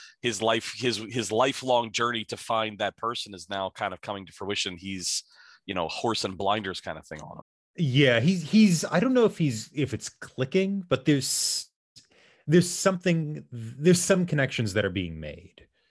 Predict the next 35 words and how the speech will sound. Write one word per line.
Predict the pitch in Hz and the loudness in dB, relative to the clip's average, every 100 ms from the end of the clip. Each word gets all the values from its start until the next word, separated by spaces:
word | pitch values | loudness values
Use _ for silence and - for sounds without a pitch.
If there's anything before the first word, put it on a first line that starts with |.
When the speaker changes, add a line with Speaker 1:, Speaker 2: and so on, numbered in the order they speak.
| _ _ _ 117 | _ _ _ 2
Speaker 2:
right? | 120 | 4
I | 127 | 6
think | 180 175 | 4 4
that's | 117 - - | 4 2 -4
right. | 95 78 78 82 113 | -6 -6 -6 -8 -4
I | |
think | 110 135 113 | -2 -2 -2
there | 135 120 117 | -2 0 2
is | 113 - | 0 -2
supposed | 117 107 104 - | -4 -2 -4 -6
to | |
be, | 92 104 98 95 87 - - | -6 -4 -2 -4 -6 -6 2
and | 233 | 6
the | |
movie | 160 101 | 6 4
tells | 98 113 90 80 | 0 -2 -2 -4
us, | - | -4
there's | 131 113 | -2 0
supposed | 139 143 135 | 0 0 0
to | |
be | 120 | -4
a | 110 | -2
connection | 110 107 - 110 | -2 -4 -4 -6
between | 98 104 107 101 92 - _ _ - | -6 -6 -6 -4 -6 -10 _ _ 0
his | 156 139 | 2 2
response | 139 - 120 107 | 0 0 0 0
to | - 101 | -4 -2
that | 101 98 | 0 -2
and | 95 | -4
his | 92 107 - | -4 -4 -4
response | 107 - 90 82 - | -10 -4 -4 -4 -8
to | 82 | -12
his | 82 | -12
parents' | - 80 76 71 - | -10 -12 -12 -14 -16
death. | - - | -16 -16